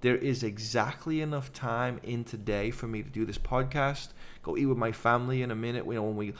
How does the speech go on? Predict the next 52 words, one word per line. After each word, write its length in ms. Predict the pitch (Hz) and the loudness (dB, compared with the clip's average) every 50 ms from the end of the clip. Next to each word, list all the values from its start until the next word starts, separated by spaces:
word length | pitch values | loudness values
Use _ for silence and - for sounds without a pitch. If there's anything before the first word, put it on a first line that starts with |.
| - - - | -14 -10 -6
we'll 120 | - 110 | -6 -2
go 200 | 104 117 110 110 | 2 2 4 4
eat 140 | 113 107 - | 4 2 0
some 220 | - 113 107 107 | -4 -6 -6 -4
vegan 340 | 107 113 117 120 110 123 117 | -2 0 0 0 0 0 0
place 240 | 107 120 120 113 - | 0 0 0 0 0
my 80 | 104 98 | -2 0
wife 360 | 101 107 110 110 120 123 - | 4 4 6 4 4 2 0
wants 180 | 120 120 120 - | -2 -2 -2 -2
to. 120 | - 110 101 | 0 0 0
I'll 60 | 101 | 0
come 240 | - - - 131 131 | 0 0 2 2 4
home, 420 | 127 127 127 127 131 131 131 131 131 - - - - | 4 6 6 6 4 4 2 0 -2 -4 -10 -12 -8
I'll 60 | - - | -8 -6
pack 300 | - - 135 123 127 - | 0 2 2 2 2 2
my 100 | 131 131 | 0 2
bags, 520 | 117 127 117 110 113 117 117 117 - - - - - - | 4 4 4 4 4 2 0 -2 -6 -10 -12 -16 -16 -8
hang 160 | - 113 120 | -6 -2 0
out 60 | 127 120 | 0 0
with 80 | 113 | 2
my 140 | 131 131 131 | 2 0 0
kids, 500 | 131 - - 120 113 110 110 - - - - - - - - | 0 0 0 0 0 0 -2 -6 -10 -14 -14 -18 -20 -10 -2
go 140 | - 117 | 2 4
to 60 | 123 117 | 4 4
the 140 | 117 123 120 | 4 4 2
airport 300 | 123 127 - 131 113 98 | 2 2 0 0 0 0
in 60 | 127 | -2
the 60 | 123 | -2
morning. 440 | 117 110 107 107 104 104 104 104 107 | -2 -2 0 0 0 -2 -2 -4 -6
My 140 | 104 101 104 | -6 -6 -4
daughter's 380 | 101 113 117 123 127 120 117 107 | 0 2 4 4 4 2 0 0
going. 340 | - 113 98 92 90 95 95 - - - - - - - - - | -2 -2 -2 -2 -2 -6 -8 -10 -14 -20 -20 -20 -20 -20 -10 -4
There's 100 | 113 113 | 0 0
exactly 640 | 120 110 104 98 - 139 139 139 143 - 170 165 | 0 0 0 0 6 8 8 8 8 4 2 2
enough 180 | 156 147 139 131 | 2 2 0 -2
time 320 | - 143 131 131 135 135 131 | 0 2 2 4 4 4 2
in 60 | 120 | 2
that 120 | 104 - | 0 -2
whole 300 | 110 113 131 120 117 110 | -2 -2 0 2 2 2
week 460 | 107 110 120 123 127 127 - - - - - - - - | 2 2 2 0 -2 -4 -10 -16 -20 -20 -20 -20 -20 -14
for 160 | - - 123 | -8 -4 -2
me 100 | 120 117 | 0 2
to 60 | 110 107 | 0 0
have 140 | 101 123 | 0 2
written 240 | 110 120 - - 135 | 2 2 2 2 0
these 180 | 131 135 131 - | 2 2 2 0
sermons, 500 | - 123 113 107 110 113 113 110 107 107 | 0 -2 -2 0 -2 -2 -2 -4 -6 -6
be 220 | 110 123 123 120 | -4 -2 -2 0
in 100 | 120 117 | 0 -4
prayer, 340 | 113 - - 117 110 107 107 | -6 -6 -4 -2 -2 -2 -2
navigate 600 | 110 107 104 101 101 123 123 123 131 127 131 131 | -2 0 0 0 0 -2 -2 0 0 0 2 2
it. 180 | 135 143 160 160 | 0 -2 -4 -6